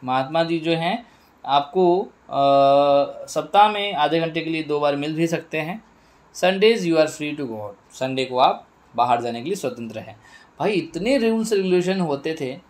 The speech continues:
महात्मा गांधी जी के टाइम पे, तो इसी वजह से अनुशासन को हमेशा फॉलो करते थे। I hope आप समझ पा रहे होगे। आगे है बस दो तीन लाइन से, अब उसके बाद चैप्टर ख़त्म है। केसी आजाद क्या बोलते हैं, "Where can I buy a kurta pajama?"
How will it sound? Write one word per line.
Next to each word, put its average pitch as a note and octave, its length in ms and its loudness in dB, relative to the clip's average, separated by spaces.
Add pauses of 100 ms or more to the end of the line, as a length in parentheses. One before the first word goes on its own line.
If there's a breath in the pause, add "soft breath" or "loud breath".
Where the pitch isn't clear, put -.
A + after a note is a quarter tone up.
(100)
महात्मा C3 320 2
गांधी B2+ 260 2
जी C3 140 -10
के C3 180 -6
टाइम A2+ 220 -6
पे, D3 200 -10 (420 soft breath)
तो - 100 -4
इसी F#3 200 -2
वजह B3+ 200 0
से A#3+ 120 -2
अनुशासन E3 600 0
को F#3 180 0
हमेशा C3+ 320 -2
फॉलो A#2+ 280 -4
करते A2 320 -12
थे। A2+ 260 -8
I C3 40 -6
hope E3+ 200 2
आप D3 160 4
समझ C#3 280 -2
पा B2 160 -2
रहे A#2+ 120 -4
होगे। C3 260 -8 (440 soft breath)
आगे F#3+ 240 6
है A#3+ 300 4
बस E3+ 140 0
दो E3+ 200 0
तीन G3 180 -4
लाइन F#3+ 220 2
से, G3 260 2
अब D#3 180 4
उसके C#3+ 280 -8
बाद D3 120 0
चैप्टर C3+ 320 -4
ख़त्म D3 220 -2
है। F3+ 200 -2
केसी D3 360 -2
आजाद E3 240 4
क्या D#3+ 180 0
बोलते D#3 420 -4
हैं, A3 200 -6 (540 soft breath)
"Where C#4+ 300 6
can B3 140 4
I A#3 160 2
buy F#3+ 280 6
a - 0 - (100)
kurta A#3 280 -4
pajama?" G#3 340 -4